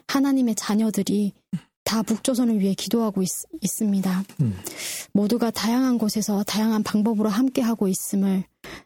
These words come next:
Speaker 1: 또한 북조선도 지금 고통받고 있는 우리 형제 자매님들도
Speaker 2: 음.
Speaker 1: 하나님의 열심 안에 계속
Speaker 2: 음.
Speaker 1: 일하고 계심을 잊지 말아주세요. 감사합니다.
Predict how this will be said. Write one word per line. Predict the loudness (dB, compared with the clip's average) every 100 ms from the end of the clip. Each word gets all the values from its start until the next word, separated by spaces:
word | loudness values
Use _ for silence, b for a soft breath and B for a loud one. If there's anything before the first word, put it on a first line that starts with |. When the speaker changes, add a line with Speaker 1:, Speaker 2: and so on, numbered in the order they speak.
| _
Speaker 1:
또한 | 0 2 0 -2 _ -6
북조선도 | -4 0 0 2 0 2 0 -2 _ _ _ _
지금 | -4 0 0
고통받고 | 2 0 2 2 0 0 0
있는 | 2 2 2 0 -4 _ _ -2
우리 | 0 2
형제 | 2 2
자매님들도 | 0 0 2 2 2 0 0 -2 -4 -2
Speaker 2:
음. | -4 -4 B B B _ _ -4
Speaker 1:
하나님의 | 0 2 2 2
열심 | 2 0 -2 -4 -2
안에 | 0 0 -2 _ _ _ _ _ _
계속 | -2 0 0
Speaker 2:
음. |
Speaker 1:
일하고 | 0 0 0 0 -2 -6 _ _ -4
계심을 | -2 0 0 0 -2 -6 _ _ _ _ _ _ _ -2
잊지 | 0 0 0 0 0 -4 0
말아주세요. | 0 2 -2 -4 -4 -6 -6 _ _ _ -20 -12 -12 -12 _ _
감사합니다. | -12 -6 -2 0 0 -2 -8